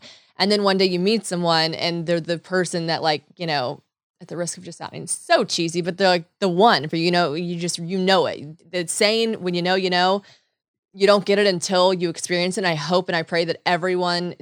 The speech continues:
does experience that one day in their life, because it is such a beautiful feeling. But when you realize that, then you're just willing to make it work. It's, it's like any job or anything in your life that you want so badly. If they say you gotta pick up and you gotta do X, Y, Z, you're like,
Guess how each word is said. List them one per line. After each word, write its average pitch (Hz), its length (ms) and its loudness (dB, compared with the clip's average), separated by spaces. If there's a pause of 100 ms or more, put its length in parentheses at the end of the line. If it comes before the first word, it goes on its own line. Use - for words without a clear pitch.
does 165 260 0
experience 196 520 -4
that 226 180 -2
one 226 160 -2
day 233 140 -2
in 233 80 -4
their 240 100 -4
life, 240 240 0
because 180 240 -10
it 170 80 -4
is 160 140 -6
such 170 320 -2
a 170 80 -4
beautiful 175 520 -6
feeling. 175 520 -2 (420)
But 196 120 -2
when 190 180 0
you 185 140 0
realize 196 440 4
that, 170 220 2
then 175 140 -4
you're 185 100 -2
just 196 220 -6
willing 185 360 -2
to 185 80 -8
make 175 180 -4
it - 100 -8
work. 165 340 0
It's, 175 160 -10
it's 185 160 -6
like 185 260 -2
any 202 280 0
job 170 520 6
or 160 60 -2
anything 175 260 -6
in 170 60 -6
your 165 120 -6
life 160 280 0
that - 80 -10
you 170 180 -6
want 165 640 0
so - 480 4
badly. 160 420 0
If 147 140 -6
they 175 140 0
say 185 180 -2
you 175 100 2
gotta 160 220 2
pick 180 180 -4
up 180 140 2
and 170 80 -6
you 165 80 -4
gotta 170 160 2
do 165 240 0
X, 175 240 -2
Y, 165 120 4
Z, 185 200 0
you're 170 160 0
like, 160 180 4